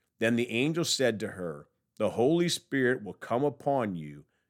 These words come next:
and the power of the Most High will overshadow you like a shining cloud. And so the holy, pure, sinless thing, offspring, which shall be born of you, will be called the Son of God.'"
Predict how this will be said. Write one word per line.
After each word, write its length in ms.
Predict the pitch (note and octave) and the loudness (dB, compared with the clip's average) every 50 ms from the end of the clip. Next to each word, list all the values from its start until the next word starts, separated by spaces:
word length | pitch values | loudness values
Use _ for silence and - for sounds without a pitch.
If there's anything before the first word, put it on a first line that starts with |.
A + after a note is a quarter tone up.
| _ _ _ | _ _ _
and 180 | G#2 G#2+ G#2 F#2+ | -2 0 0 -2
the 60 | F#2 | -4
power 560 | - - - - A#2 A#2 B2 C#3 D3+ D#3 D3+ | -8 -10 -2 0 2 4 4 4 4 2 2
of 140 | - G#2 G2 | 0 -4 -4
the 80 | G2 F#2 | -4 -2
Most 460 | G2 G2 A2 A#2+ D3 D#3 C3+ - - | 0 2 2 2 2 2 0 -4 -6
High 520 | - C3+ C3+ A#2+ G2+ F2 D#2 D2+ D2+ D2+ _ _ _ _ _ _ | -2 0 0 2 0 -2 -4 -8 -12 -16 _ _ _ _ _ _
will 140 | G#2+ G#2 - | -8 -8 -2
overshadow 760 | A2 B2+ C#3+ B2 A#2+ A#2 G#2+ - - - C#3 D3+ E3 D#3 A#2+ | -2 -2 -2 0 -2 -2 -2 -2 -2 0 0 0 0 0 -2
you 460 | G2 E2+ E2+ E2+ E2 D#2+ D#2+ E2 E2 - _ _ _ _ _ _ | -4 -4 -6 -8 -10 -10 -10 -12 -14 -18 _ _ _ _ _ _
like 220 | G2+ G#2 G2+ - | -2 -2 -2 -2
a 40 | F2 | -4
shining 560 | - - - A2+ G#2+ A2+ A#2+ B2 B2+ C3 C3 | -6 -4 -4 -2 -2 -2 -2 -2 -2 -2 -4
cloud. 640 | C3 - - A#2+ A#2+ A2 F#2+ E2 D2+ C#2+ C#2+ C#2+ - _ _ _ _ _ _ _ _ _ | -6 -8 -4 -2 0 0 0 -2 -6 -10 -14 -18 -20 _ _ _ _ _ _ _ _ _
And 160 | F#2+ G2 F#2+ F2 | -8 -6 -4 -4
so 300 | - - C3 C3 A#2+ G#2+ | -2 0 2 2 2 2
the 140 | G2 F#2 | -2 -4
holy, 680 | - - - A#2 C3 D3 D#3+ D#3+ D#3+ D#3+ E3 E3+ D#3+ - _ _ _ _ _ | -6 -4 0 2 2 2 2 2 2 0 0 0 -4 -8 _ _ _ _ _
pure, 400 | - - A#2+ B2+ C3+ D3 D3+ D3 | -8 -4 -2 0 0 0 0 0
sinless 600 | - - - C3 C3 C#3 D3+ D#3 D#3+ D#3 - - | 0 -2 0 0 0 0 0 0 -2 -2 -4 -6
thing, 480 | - - C3 A2 F#2+ E2+ E2 E2 E2 - _ _ _ _ _ _ | -6 -4 -2 -2 -2 -2 -4 -6 -10 -10 _ _ _ _ _ _
offspring, 800 | G#2+ A2+ A#2+ C3 B2+ - - - _ E2+ E2 D#2 D2 C#2+ D2+ D2+ - _ _ _ _ _ _ | 0 2 2 2 0 -4 -10 -12 _ -12 -12 -12 -14 -16 -18 -20 -20 _ _ _ _ _ _
which 200 | G#2 G2+ F#2+ - | -4 -4 -2 -2
shall 360 | - - - A#2+ A#2 A#2+ A#2+ | -4 -2 0 2 4 4 2
be 140 | G#2+ A2 G2+ | 2 0 -2
born 440 | F#2+ E2+ E2 G#2+ A2 A#2+ C3+ D3+ D#3+ | -2 -4 -4 -4 -2 0 0 0 0
of 160 | D#3+ C#3+ C3+ | -2 -4 -6
you, 460 | D3 D#3 D3+ B2 G2+ F2+ E2+ E2+ E2 - _ _ _ _ _ | -4 0 0 0 0 0 -2 -6 -10 -12 _ _ _ _ _
will 100 | - G#2 | -6 -4
be 140 | F#2 G2 F#2 | -4 -4 -6
called 640 | - - - A#2+ A#2+ A#2+ A2+ G#2 G2 F2 E2+ D#2+ E2 | -6 -6 0 2 4 6 6 6 4 2 0 -4 -6
the 80 | E2 F#2 | -10 -8
Son 320 | - - - G2 F2+ F#2+ | -8 -6 -6 -6 -6 -6
of 200 | G2+ G2+ G2 F#2 | -6 -8 -10 -12
God.'" 460 | E2+ D#2 D2 C#2 C2 B1+ B1+ B1+ _ | -16 -16 -16 -16 -18 -20 -20 -20 _